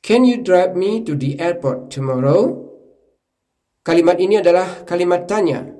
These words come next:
dimulai dengan model can, yang artinya bisakah. Can you,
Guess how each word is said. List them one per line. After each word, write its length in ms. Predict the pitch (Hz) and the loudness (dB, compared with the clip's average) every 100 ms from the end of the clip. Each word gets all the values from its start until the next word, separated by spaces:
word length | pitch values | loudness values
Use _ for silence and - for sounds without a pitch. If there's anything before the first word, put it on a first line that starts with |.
| - _ _ _ _ | -20 _ _ _ _
dimulai 320 | 165 175 175 160 | 0 4 4 2
dengan 240 | 160 151 | -2 0
model 400 | 151 139 135 131 | 2 2 0 -4
can, 560 | - 175 139 113 113 - | -4 -2 -2 -6 -12 -8
yang 160 | 131 | -8
artinya 400 | 123 127 127 147 | -6 -8 -2 0
bisakah. 640 | 147 147 - 196 196 104 - _ _ _ _ _ _ _ _ | 0 -2 0 0 0 -8 -14 _ _ _ _ _ _ _ _
Can 240 | - 143 135 | -2 0 2
you, 320 | 143 208 - | 2 2 -2